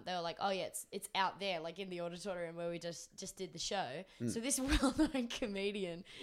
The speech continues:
Speaker 1: the people who were, like, doing the meet and greet with us were just off the stage. He came out and just looked at them and, like, said hello to them all and then went backstage and he was like, "Did the meet and greet?" And they were like,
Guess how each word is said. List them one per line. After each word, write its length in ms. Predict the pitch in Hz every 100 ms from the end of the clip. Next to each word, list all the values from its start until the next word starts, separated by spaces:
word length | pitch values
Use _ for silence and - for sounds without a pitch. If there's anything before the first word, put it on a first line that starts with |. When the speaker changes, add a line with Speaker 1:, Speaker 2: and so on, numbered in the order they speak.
| 277 220 -
Speaker 1:
the 80 |
people 380 | 240 262 262 262
who 180 | 247 220
were, 80 | 208
like, 220 | 196 185
doing 160 | 202 190
the 80 |
meet 140 | 185 185
and 60 | 180
greet 140 | 156
with 120 | 127
us 180 | 151 170
were 100 | 180
just 220 | 170 170 -
off 180 | 180 -
the 100 | 190
stage. 500 | - 151 127 160 - - -
He 160 | - 208
came 260 | 226 208 190
out 360 | 185 175 151 - _ _ -
and 100 | 190
just 140 | 180 185
looked 260 | 190 196
at 100 | 220
them 260 | 185 165 156
and, 80 | 170
like, 160 | 170
said 260 | - 208 185
hello 320 | 180 170 175
to 140 | 185 180
them 160 | 185
all 140 | 170 170
and 60 |
then 140 | 190 190
went 260 | 185 117
backstage 460 | 175 165 - 202 180
and 80 | 190
he 60 |
was 60 | 190
like, 240 | 190 -
"Did 160 | 269 214
the 40 |
meet 220 | 202 233 247
and 100 | 196
greet?" 240 | 185 240
And 160 | 254 202
they 40 |
were 60 | 208
like, 200 | 202